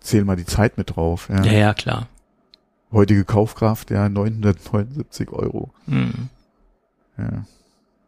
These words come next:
Speaker 2: Na gut,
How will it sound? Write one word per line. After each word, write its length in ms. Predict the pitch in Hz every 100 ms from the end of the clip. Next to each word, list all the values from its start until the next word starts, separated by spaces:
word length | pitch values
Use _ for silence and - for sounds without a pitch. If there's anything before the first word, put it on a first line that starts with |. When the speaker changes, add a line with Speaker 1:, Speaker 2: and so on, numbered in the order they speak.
| _ _ _ _ _ _ _ _ _ _ _ _ _ _ _ _ _ _ _ _ - -
Speaker 2:
Na 120 | - 190
gut, 340 | 214 151 -